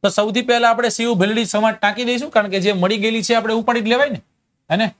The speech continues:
લખી નાખો સાહેબ, શિવ ભીલડી સંવાદ. શિવ ભીલડી સંવાદ. સાહેબ, શેનું અનુવાદ કર્યું હતું? તો કે અનુવાદ પણ આપણે જોઈ લીધું.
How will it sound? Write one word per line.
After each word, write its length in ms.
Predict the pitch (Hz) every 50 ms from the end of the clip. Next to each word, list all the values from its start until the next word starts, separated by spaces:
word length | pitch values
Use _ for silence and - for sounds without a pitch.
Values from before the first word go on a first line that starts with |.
| _ _ -
લખી 160 | 143 147 156
નાખો 240 | 151 151 156 151 147
સાહેબ, 140 | 151 147
શિવ 240 | 143 - - 175 170
ભીલડી 640 | - 139 151 160 160 170 196 220 247 269 277 269 _ _ _ _ _ _ _
સંવાદ. 880 | - - - 139 131 127 123 120 131 131 135 139 139 139 131 117 104 98 - _ _ _ _ _ _ _ _ _ _ _
શિવ 280 | - - 170 180 190 185
ભીલડી 680 | 147 160 165 165 165 175 196 220 247 277 285 294 - _ _ _ _ _ _ _ _
સંવાદ. 800 | - - - 123 123 123 123 135 139 143 143 139 131 123 117 101 101 - _ _ _ _ _ _ _ _ _ _ _ -
સાહેબ, 160 | 185 190 180
શેનું 300 | - - 208 214 226 226
અનુવાદ 300 | 226 233 233 233 233 214
કર્યું 240 | 202 220 226 233 233
હતું? 440 | - 247 254 262 277 277 240 - _
તો 100 | 180 160
કે 80 | 175
અનુવાદ 440 | - 175 165 180 185 185 180 180 180
પણ 120 | - 190
આપણે 220 | 185 180 170 185 180
જોઈ 160 | 160 170 175
લીધું. 480 | 180 180 160 175 180 175 165 127 110